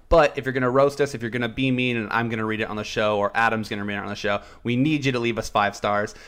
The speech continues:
If you leave us one star and roast us, guess what? It ain't making the air. But, uh, let's get right into it, Adam. Uh, we can't have too much banter up top, as always. I'm gonna introduce our guest.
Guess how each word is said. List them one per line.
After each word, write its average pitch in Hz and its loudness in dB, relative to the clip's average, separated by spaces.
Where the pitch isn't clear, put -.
If - -12
you 131 -2
leave 160 2
us - -2
one 143 4
star 131 4
and 113 2
roast 110 0
us, 107 0
guess 120 0
what? 110 2
It 117 0
ain't 123 0
making 117 -2
the 98 -6
air. 90 -6
But, 110 4
uh, 107 4
let's 170 2
get 190 0
right 175 4
into 165 -2
it, 160 4
Adam. 156 4
Uh, 113 2
we 120 -6
can't 139 0
have 139 -2
too 135 -8
much 131 -4
banter 127 0
up 127 -2
top, 120 2
as 110 0
always. 135 4
I'm - -10
gonna 110 -6
introduce 127 -8
our 117 0
guest. 120 -2